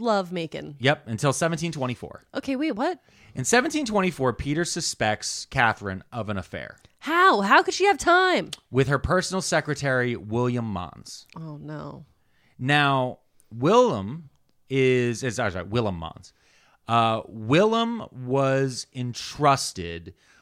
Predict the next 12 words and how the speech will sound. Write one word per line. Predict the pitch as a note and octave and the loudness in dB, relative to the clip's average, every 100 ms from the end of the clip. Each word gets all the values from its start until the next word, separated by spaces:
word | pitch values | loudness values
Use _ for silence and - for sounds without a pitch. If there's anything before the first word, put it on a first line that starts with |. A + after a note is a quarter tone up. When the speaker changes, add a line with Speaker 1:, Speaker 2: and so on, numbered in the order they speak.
| _ | _
Speaker 2:
with | A2+ C3 C3 | 2 2 2
administering | A#2+ A#2+ C3+ D#3+ C#3+ - C#3 B2+ | -2 0 0 0 -2 -2 -2 -2
all | A2+ A#2 | -2 0
of | B2 | 0
Catherine's | - A2+ A#2 C3 A#2 | -2 -2 -2 -4 -6
estates | F#2+ - G#2 B2 - - - | -8 -6 -4 -6 -8 -14 -10
Speaker 1:
Mm-hmm. | A3 G3+ E3+ D#3+ C4+ _ _ | -6 -6 -6 -8 -12 _ _
Speaker 2:
in | D3 C#3 C#3 | -2 0 2
seventeen | - B2+ B2 C3 A#2+ | 2 2 0 -4 -6
sixteen. | - G#2 - - F2 - - _ _ _ _ _ _ - | -4 -6 -6 -10 -12 -16 -20 _ _ _ _ _ _ -2
And | C3 B2+ B2 - | 2 2 0 0
after | C#3 F#3+ - G3 F#3+ F#3+ E3+ | 2 2 4 4 4 2 0